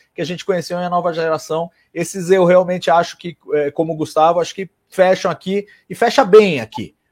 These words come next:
Se, se reabrir, eu acho que é, é, é mexer numa coisa que não merece ser mais mexida. Até porque os Borg sempre foram, é, um, um vilão muito difícil de escrever, né? Porque ou você faz eles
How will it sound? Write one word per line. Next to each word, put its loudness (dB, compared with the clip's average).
Se, -6
se 0
reabrir, 4
eu 2
acho 2
que 0
é, 2
é, -6
é -4
mexer 2
numa -2
coisa 0
que -6
não -10
merece 2
ser -2
mais -6
mexida. -6
Até -8
porque -4
os 2
Borg 4
sempre -8
foram, -2
é, -2
um, -10
um -8
vilão 2
muito -2
difícil -8
de -10
escrever, 2
né? -8
Porque 2
ou 8
você 2
faz 2
eles 2